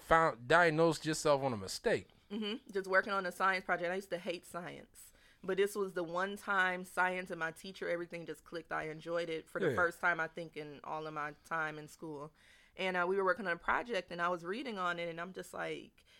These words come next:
Speaker 2: "The things it's saying sounds like what's going on with me, but the doctors can't figure it out." And I remember going home, and I, I hope I still have the project somewhere to save, but I remember going home like, "Mom, I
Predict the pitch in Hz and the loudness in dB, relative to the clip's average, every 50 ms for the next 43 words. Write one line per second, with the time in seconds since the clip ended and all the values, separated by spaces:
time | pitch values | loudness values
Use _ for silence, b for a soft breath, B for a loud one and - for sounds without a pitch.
0 | b b b 180 175 - 214 240 269 254 214 196 180 - - - 214 214 214 202 | b b b -10 -6 -4 -4 -4 -4 -6 -6 -6 -6 -6 -8 -6 -4 -4 -4 -4
1 | 185 175 180 - - 175 175 175 165 175 160 151 165 160 - 165 156 156 160 165 | -6 -8 -10 -6 0 0 0 0 0 -4 -8 -8 -8 -10 -8 -8 -8 -4 -4 -2
2 | 190 202 190 175 160 156 156 151 143 147 143 - 160 147 165 165 170 170 - - | -2 -4 -4 -8 -8 -10 -10 -10 -10 -12 -12 -12 -12 -6 -4 -4 -4 -4 -6 -10
3 | 165 156 160 - - _ - - 175 156 - _ - 160 151 127 139 139 135 139 | -10 -10 -10 -12 -16 _ -14 -12 -12 -12 -12 _ -10 -10 -10 -8 -8 -8 -6 -4
4 | 165 190 180 151 - - b b b b b b b b b 170 175 170 175 185 | -2 0 0 -2 -2 -4 b b b b b b b b b 0 4 4 4 4
5 | 185 185 175 170 165 175 170 170 175 - - 185 180 180 175 170 165 160 160 - | 2 0 -2 -2 0 -2 -2 -2 -2 -4 -6 -6 -6 -6 -6 -2 -2 -2 -2 0
6 | - 165 170 190 - - - 185 180 - 175 170 147 156 - - 165 160 - - | -2 -4 -4 -4 -8 -6 -6 -6 -6 -4 -6 -6 -6 -6 -6 -4 -4 -4 -6 -12
7 | - 175 156 151 147 151 - - 165 160 160 160 160 160 175 175 170 160 165 160 | -14 -14 -14 -12 -14 -14 -10 -8 -6 -6 -4 -4 -4 -4 -4 -6 -8 -6 -6 -6
8 | 156 170 175 185 185 175 170 160 147 156 170 202 262 277 233 202 | -6 -6 -6 -8 -8 -6 -6 -8 -6 -6 -8 -8 -8 -8 -10 -12